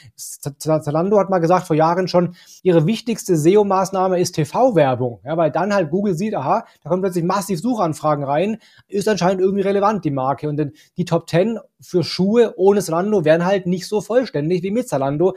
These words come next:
weil die Brand so stark ist. Also ganz anderer Ansatz als noch vor zehn Jahren oder als vor fünfzehn Jahren. Von daher, ja, seo ändert sich ständig.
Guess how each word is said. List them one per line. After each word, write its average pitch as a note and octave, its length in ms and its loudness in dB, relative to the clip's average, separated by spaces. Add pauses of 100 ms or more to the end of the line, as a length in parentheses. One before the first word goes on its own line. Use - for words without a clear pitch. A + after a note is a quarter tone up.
(140)
weil D#3 100 0
die E3 80 4
Brand C#3 300 -2
so G3 100 -4
stark G3 360 -6
ist. B2 180 -12
Also D3+ 260 -2 (160)
ganz G3+ 180 -2
anderer F#3 280 -4
Ansatz E3 340 -2
als D#3+ 140 -2
noch D3+ 120 -4
vor D3 200 -6
zehn C#3 240 -12
Jahren - 220 -20 (180)
oder C#3+ 120 -6
als B2+ 160 -10
vor B2 200 -12
fünfzehn C3 400 -10
Jahren. - 160 -20 (400)
Von C#3+ 120 -6
daher, D3+ 260 2
ja, F3 180 2 (180)
seo E3+ 220 4
ändert F3 320 0
sich D#3 140 -6
ständig. A3+ 520 0